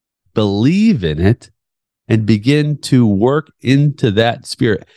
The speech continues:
And be patient. In this world today,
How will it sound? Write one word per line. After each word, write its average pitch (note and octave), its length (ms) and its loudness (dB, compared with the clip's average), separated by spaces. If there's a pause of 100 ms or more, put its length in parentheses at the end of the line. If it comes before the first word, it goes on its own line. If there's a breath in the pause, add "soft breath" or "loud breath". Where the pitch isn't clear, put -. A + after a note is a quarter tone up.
(240 soft breath)
And A#2+ 340 0
be G3 180 2
patient. C3+ 840 -4 (340)
In B2+ 80 0
this C#3+ 180 -2
world G2 260 2
today, D2+ 380 0